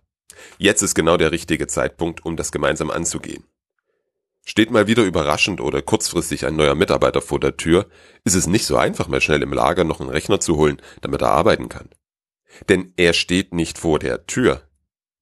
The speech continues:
Er startet seinen ersten Arbeitstag wahrscheinlich im Homeoffice. Das heißt, du darfst das Equipment bestellen, zu einem I-T-Mitarbeiter schicken,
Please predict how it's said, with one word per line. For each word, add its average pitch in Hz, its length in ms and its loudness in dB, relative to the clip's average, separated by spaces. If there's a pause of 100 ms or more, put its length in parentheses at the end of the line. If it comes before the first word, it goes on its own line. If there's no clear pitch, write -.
(520)
Er 82 100 0
startet - 920 -4
seinen 73 340 -2
ersten - 400 -4
Arbeitstag 90 720 -2
wahrscheinlich 71 580 -4
im 95 200 -10
Homeoffice. 113 720 0 (720)
Das 87 160 2
heißt, 90 420 2 (280)
du 101 80 -2
darfst 82 260 2
das 85 200 -4 (120)
Equipment 82 520 -4
bestellen, 90 580 0 (160)
zu - 140 0
einem 82 200 0
I-T-Mitarbeiter 92 800 0
schicken, 80 440 -4